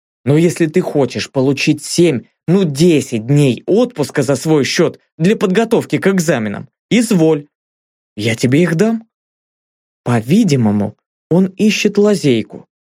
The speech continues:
хочет, чтобы всё было по закону, а через десять дней он меня уволит. Я забрал своё заявление и написал новое. Когда я выходил от Воронова, к конторе подошёл Виктор Борисович.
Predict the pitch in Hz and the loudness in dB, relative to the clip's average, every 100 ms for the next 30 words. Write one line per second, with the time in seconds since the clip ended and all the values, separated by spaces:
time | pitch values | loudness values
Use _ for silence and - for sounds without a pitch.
0 | _ - - 160 175 185 - 185 165 156 | _ -6 0 0 0 -4 -2 -2 -2 -2
1 | - 208 180 202 196 202 214 214 147 110 | 0 0 2 0 0 0 -2 0 -2 -4
2 | 101 _ _ - 127 175 151 135 143 156 | -8 _ _ -6 -4 0 0 0 0 0
3 | 151 127 160 226 226 - 262 269 254 262 | -2 0 2 0 -4 -4 -2 0 2 2
4 | 233 147 110 98 - _ _ _ _ _ | 0 0 -2 -2 -10 _ _ _ _ _
5 | _ _ - 156 233 202 165 196 180 139 | _ _ -2 0 2 0 0 -2 -2 -2
6 | 123 110 113 107 107 175 190 185 185 _ | 0 0 0 -2 0 2 2 0 -2 _
7 | _ 196 175 - 113 - 147 156 _ - | _ 0 0 -2 -4 -2 -2 -4 _ -2
8 | 113 107 101 113 120 _ _ _ _ - | 0 0 -2 -6 -10 _ _ _ _ -4
9 | 131 131 156 151 151 151 143 165 - 131 | -2 0 0 0 -2 0 0 0 -2 -2
10 | 151 202 170 117 104 98 _ _ - - | 0 2 0 -2 -4 -6 _ _ -18 -6
11 | 170 160 160 214 214 208 170 147 123 180 | -2 -2 0 2 2 0 0 -2 0 0
12 | 147 151 - 147 139 131 113 - 107 95 | 2 0 0 -2 0 0 0 -2 -4 -6
13 | - | -10